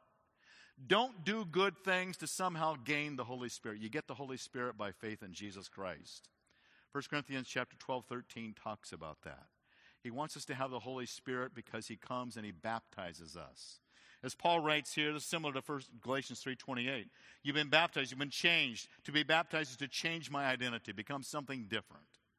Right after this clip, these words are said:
From a sinner to a saint. And so they've been changed, and so they've become a brand new body, the Jews and Greeks, slaves or freemen. They're all, they're all one, united together. Galatians three twenty-eight says the same thing.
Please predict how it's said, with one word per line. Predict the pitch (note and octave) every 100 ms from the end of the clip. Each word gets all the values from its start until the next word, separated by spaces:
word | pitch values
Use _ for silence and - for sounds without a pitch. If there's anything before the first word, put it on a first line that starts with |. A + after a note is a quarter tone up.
| _ _ _ _ _
From | - A2
a |
sinner | - F3 E3+ E3
to | D3
a | C3
saint. | - F2+ - _ _ _ - - -
And | G2
so | -
they've | A#2+ A#2+
been | A#2+
changed, | - C#3 C#3 C3+ A#2+
and |
so | -
they've | A#2 A#2
become | A2 C3+ B2
a | A2+
brand | B2+ C3
new | B2
body, | A2+ A#2+ B2
the | G#2+
Jews | G2 A2+ B2 B2
and | A2 G2
Greeks, | B2 B2+ - - - -
slaves | - C3 C3 B2+
or | A#2
freemen. | - C3 A#2+ A#2+ A#2+ - _
They're | C3 C#3+
all, | D3+ D3 C#3+
they're | C#3
all | F3 F3+ D#3
one, | D#3 D#3+ B2
united | B2+ C#3+ D#3 D3+
together. | - C3 D3+ D3+ A2+ - -
Galatians | C#3+ D3+ C#3+
three | - D#3
twenty-eight | - D3+ D3 D3
says | - C#3+
the | C#3+
same | - D3 C#3+
thing. | E3+ D#3